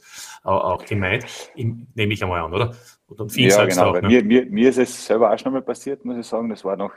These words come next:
Speaker 2: in den Zeiten von Regionalliga mit dem
Speaker 1: S A K?
Speaker 2: Frankfurt gegen, genau, ja, gegen Spital, da waren wir bis zur achtzigsten drei null vorne und haben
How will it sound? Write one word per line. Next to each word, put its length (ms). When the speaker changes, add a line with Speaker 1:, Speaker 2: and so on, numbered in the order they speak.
Speaker 2:
in 160
den 120
Zeiten 320
von 160
Regionalliga 640
mit 180
dem 100
Speaker 1:
S 200
A 40
K? 220
Speaker 2:
Frankfurt 340
gegen, 200
genau, 340
ja, 260
gegen 240
Spital, 440
da 80
waren 120
wir 100
bis 140
zur 260
achtzigsten 440
drei 160
null 140
vorne 320
und 100
haben 200